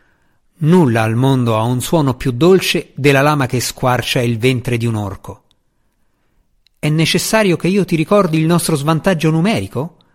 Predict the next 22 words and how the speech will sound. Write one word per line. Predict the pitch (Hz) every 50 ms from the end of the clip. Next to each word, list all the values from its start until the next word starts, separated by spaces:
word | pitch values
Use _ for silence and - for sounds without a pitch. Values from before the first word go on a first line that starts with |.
| _ _ _
disse | _ 131 127 139 - - 143 131
Drist | 117 135 143 156 147 - - 131
sorridendo | 117 - - 123 120 120 120 139 147 151 147 135 127 123
nonostante | 120 120 120 120 117 107 - 147 131 123 120 - 117
la | 113 113
preoccupazione. | - 123 117 107 - - 117 - 113 - - - - 110 98 98 98 98 98 - _ _ _ _ _ _ _ _ _ _ _ _ _ _ _ _ _
"Dovresti | - 113 113 117 135 135 - - 143
ricordarlo | 127 127 - 135 123 120 131 131 131 127 123 120
a | 120
Graul", | 117 185 240 233 156 104 98 98 101 101 98 98 95 - _ _ _ _ _ _
rise | - - 131 117 - 123
Montolio. | 113 110 113 104 - 120 107 104 104 101 101 104 101 - _ _ _ _ _ _ _ _ _
"Il | _ - 151 151
vecchio | 165 190 185 - - 180 185
orco | 185 170 180 - 165 151
deve | 147 151 147 151
aver | 143 135 147 143 143
perso | - 156 151 143 - - 151
il | 143 143
lume | 151 175 175 160
della | 151 147 143 139
ragione, | 143 143 139 135 156 139 117 110 107 107 107 -